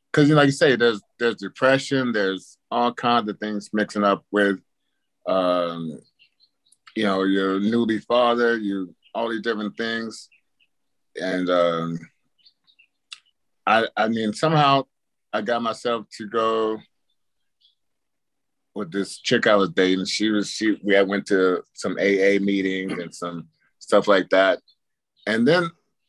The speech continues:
it just, like, I just, like, once I admitted I had a situation, I had a problem, then I was like, "Oh, I gotta deal with this shit," you know, 'cause my mom was even, like,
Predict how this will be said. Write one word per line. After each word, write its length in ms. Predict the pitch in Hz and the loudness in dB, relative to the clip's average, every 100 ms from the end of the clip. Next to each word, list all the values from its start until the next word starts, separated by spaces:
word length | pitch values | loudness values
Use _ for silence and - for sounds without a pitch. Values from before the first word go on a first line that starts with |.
| _ | _
it 120 | - 110 | -10 -2
just, 360 | 147 151 - | 0 0 0
like, 340 | 127 117 - - | 2 2 0 -4
I 80 | |
just, 340 | 120 131 - - | -2 -4 -4 -2
like, 260 | 107 98 - _ _ _ _ _ _ _ _ | 0 0 -4 _ _ _ _ _ _ _ _
once 220 | 127 135 | -6 -2
I 80 | 143 | 0
admitted 280 | 123 131 120 | 0 -2 -4
I 80 | 110 | -4
had 200 | 117 101 | -6 -10
a 40 | |
situation, 680 | - - 104 - 113 117 101 | -14 -14 -14 -2 0 0 -2
I 60 | 95 | -4
had 80 | |
a 60 | 87 | -4
problem, 500 | - 104 101 95 90 | 0 2 2 -2 -12
then 200 | 92 92 87 | -14 -12 -12
I 40 | |
was 180 | 87 85 | -12 -2
like, 200 | 92 87 - _ _ _ | 0 0 -2 _ _ _
"Oh, 80 | 90 | -2
I 100 | 90 | 0
gotta 180 | 92 85 | 0 -2
deal 240 | 78 98 | -2 -2
with 120 | 87 | -2
this 160 | 101 107 | -2 -4
shit," 300 | - 85 78 | -2 -2 -2
you 100 | 80 | -4
know, 200 | 82 85 | -6 -6
'cause 180 | 82 82 | -6 -4
my 120 | 78 | -2
mom 360 | 85 92 107 104 | 0 2 2 2
was 160 | 95 92 | 0 -2
even, 260 | 90 90 | -4 -4
like, 240 | 87 85 | -2 -4